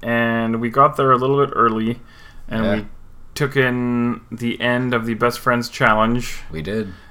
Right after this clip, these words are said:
Speaker 1: And then we watched the
Speaker 2: Can
Speaker 1: R O H Luminaries panel, which
Speaker 2: Wait,
Speaker 1: was kinda cool.
Speaker 2: can anyone guess who won the Best Friend Challenge?
Speaker 1: Well, the fucking Best Friends won.
Speaker 2: Ah, you spoiled it.
Speaker 1: Well, whatever.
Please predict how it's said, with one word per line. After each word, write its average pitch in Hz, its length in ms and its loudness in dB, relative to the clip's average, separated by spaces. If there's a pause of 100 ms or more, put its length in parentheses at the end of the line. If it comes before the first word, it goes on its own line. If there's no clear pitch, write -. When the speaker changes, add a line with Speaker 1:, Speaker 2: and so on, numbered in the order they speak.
Speaker 1:
And 120 140 -2
then 117 160 0
we 117 140 0
watched 117 540 0
the 110 440 -2
Speaker 2:
Can 120 100 2
Speaker 1:
R 127 160 6
O 120 100 2
H 120 280 -2
Luminaries 127 680 2
panel, 120 480 0
which 170 100 0
Speaker 2:
Wait, - 60 0
Speaker 1:
was 285 120 -2
kinda 135 200 2
cool. 98 260 -6
Speaker 2:
can 104 120 -4
anyone 101 340 -2
guess 92 300 -2
who 92 140 -6
won 87 220 -4
the 85 60 -6
Best 82 220 -6
Friend 90 180 -8
Challenge? 95 360 -8 (240)
Speaker 1:
Well, 80 240 -10
the 85 80 -16
fucking 110 360 -10
Best 110 260 -4
Friends 117 340 -2
won. 131 480 2 (120)
Speaker 2:
Ah, 85 180 -2
you - 100 -10
spoiled 76 420 -10
it. - 140 -16 (120)
Speaker 1:
Well, 80 320 -14 (340)
whatever. - 340 -6